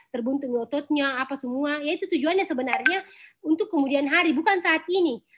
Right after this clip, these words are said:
Ah, kecuali memang kalau pembentukan badan yang binaragawan itu lainnya. Tapi kalau orang secara umum sebenarnya dia mau membentuk, eh, eh, kekuatan ototnya itu dari muda, itu persiapan untuk masa dep-,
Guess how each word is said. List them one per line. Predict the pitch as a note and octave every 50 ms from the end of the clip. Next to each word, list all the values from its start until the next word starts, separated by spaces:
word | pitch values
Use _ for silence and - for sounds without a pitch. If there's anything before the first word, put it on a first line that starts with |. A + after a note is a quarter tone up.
| _ _
Ah, | A#3+ A3+ A3+ A3+ A3+ G#3+
kecuali | - - B3+ B3+ D#4 E4+ F#4 F#4
memang | F4+ F#4 G4 F#4+ F#4
kalau | - C#4+ C#4
pembentukan | C#4 C4+ B3+ B3+ B3+ B3+ B3+ B3 B3 A#3
badan | A#3+ B3+ C#4+ D4 C#4 B3+ A3+ A3+
yang | A3 G#3 G#3 G#3 G#3 G#3+ _ - - - - _ _ _
binaragawan | - - A#3+ A3+ A3+ A3 G#3 A#3+ B3 C4 C4+ C4+ C4
itu | C4+ D#4+ F4+
lainnya. | E4+ C4 B3+ C4 C4 C4+ D#4+ G4+ A4 -
Tapi | D#4+ D4+ G4+
kalau | - G#4 F#4+ F#4 F4+ E4+ - - - - _ _ -
orang | E4+ G#4 A4 G#4 G4
secara | - F#4 E4+ E4
umum | F#4 G4+ G#4 F4
sebenarnya | F4 C4 C#4 D4 D4+ E4+ E4+ G4 F4+
dia | D4 G4 G4+
mau | F#4+ F#4
membentuk, | D4+ C#4+ C4+ B3+ B3+ C4+ D#4 D#4 F4 F4 F4 G4 G4 -
eh, | - C#4 B3+ B3 B3 B3 B3 - - - - _ _
eh, | - - - - - - C4 B3+ B3 B3 A#3+ B3 A#3+ B3 B3 B3 A#3+ A#3+ A#3+ B3 B3 B3 C4 B3 - _
kekuatan | - C#4+ - - C4+ C4 C4+ C#4 D4
ototnya | C#4+ C#4+ E4+ G4 G4 F#4 F4+ E4 D4+ -
itu | - F#4+ G4+ E4+ B3
dari | B3 A#3+ B3+ D#4+ F#4 F#4+ F4 - _ _ B3+
muda, | C#4 F4 E4+ C4 B3 A#3 C4+ D#4 - - - _ -
itu | D4+ E4 F#4 F#4 -
persiapan | - C#4 C#4 - C#4+ C4+ D4+ D4+ E4+ D#4 B3+
untuk | B3+ C4 B3+ F4+ G4 - - -
masa | - A#3 A#3+ - G#3
dep-, | A#3 A3+